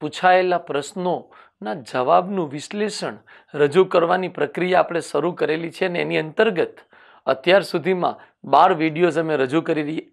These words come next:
કરી ચૂક્યા છીએ અને આજે આ તેરમો વીડિયો તમારી સમક્ષ રજૂ કરી રહ્યા છીએ, જેમાં આપણે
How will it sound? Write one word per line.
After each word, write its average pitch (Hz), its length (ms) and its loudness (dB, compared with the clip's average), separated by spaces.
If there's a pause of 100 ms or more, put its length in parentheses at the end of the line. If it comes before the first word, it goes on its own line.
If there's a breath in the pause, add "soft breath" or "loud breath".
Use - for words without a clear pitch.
કરી 175 180 4
ચૂક્યા 139 360 -4
છીએ 160 360 -12 (300 soft breath)
અને 226 160 0
આજે 185 420 4 (100)
આ 196 80 6
તેરમો 190 500 4
વીડિયો 175 280 2
તમારી 175 360 2
સમક્ષ 180 500 -2 (480 loud breath)
રજૂ 156 280 4
કરી 190 180 4
રહ્યા 180 180 6
છીએ, 226 140 0
જેમાં 185 340 4
આપણે 233 320 4